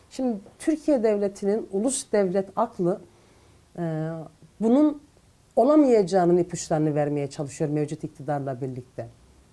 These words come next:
Ama niyet edilen sürecin ilerleyebilmesi için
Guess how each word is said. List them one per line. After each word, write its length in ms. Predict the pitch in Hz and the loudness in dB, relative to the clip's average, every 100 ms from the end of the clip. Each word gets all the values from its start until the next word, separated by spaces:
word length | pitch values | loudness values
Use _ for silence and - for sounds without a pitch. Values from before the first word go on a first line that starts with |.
| _ _ | _ _
Ama 160 | 214 247 | 0 2
niyet 340 | 233 269 302 | 4 4 2
edilen 340 | 254 220 202 185 | 0 0 0 -2
sürecin 480 | - 196 165 254 - | 0 -2 0 -6 -4
ilerleyebilmesi 880 | 214 202 196 226 214 202 202 196 254 | 2 4 4 4 2 0 -2 -2 -4
için 260 | 240 220 | -4 -8